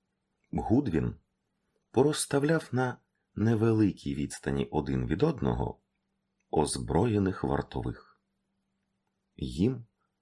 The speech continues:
наказано добре пильнувати вночі, щоб не дати президентові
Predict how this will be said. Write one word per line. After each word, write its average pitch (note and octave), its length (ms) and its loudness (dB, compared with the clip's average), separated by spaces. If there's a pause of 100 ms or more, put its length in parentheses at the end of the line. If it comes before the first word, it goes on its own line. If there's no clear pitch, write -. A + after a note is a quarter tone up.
(200)
наказано C#3+ 600 2
добре A#2+ 520 2
пильнувати F2+ 640 0
вночі, B1 520 -4 (720)
щоб B2+ 460 2
не A#2+ 160 6
дати F#2+ 420 2
президентові C#2 960 2